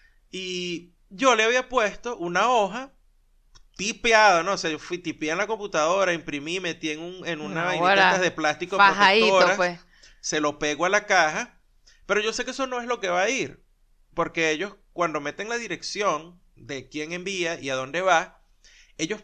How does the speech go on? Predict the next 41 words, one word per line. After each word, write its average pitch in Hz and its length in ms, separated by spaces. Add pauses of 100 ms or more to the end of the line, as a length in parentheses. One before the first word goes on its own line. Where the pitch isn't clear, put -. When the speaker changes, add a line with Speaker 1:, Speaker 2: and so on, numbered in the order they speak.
Speaker 1:
imprimen 202 720
una 151 140
etiqueta 151 640
autoadhesiva 151 720
que 160 80
se 151 140
la 123 200
ponen 165 400
al 127 140
paquete. - 600
Speaker 2:
Tú 247 120
solamente 349 540
querías 240 360
hacer 262 220
todo 254 180
más 233 160
fácil. - 280
Speaker 1:
Yo 180 80
lo - 80
que 269 100
quería 220 200
era 247 100
que 285 60
el 254 60
señor 233 200
llegara 247 260
y 247 60
ni 226 80
siquiera 196 260
me 240 120
preguntara 202 440
qué 226 80
letra 220 320
es 202 80
esta, 170 220
¿qué 208 100
dice 233 160
aquí? 269 540
Speaker 2:
Sí, - 100
Speaker 1:
No. 202 160
Speaker 2:
claro, 170 340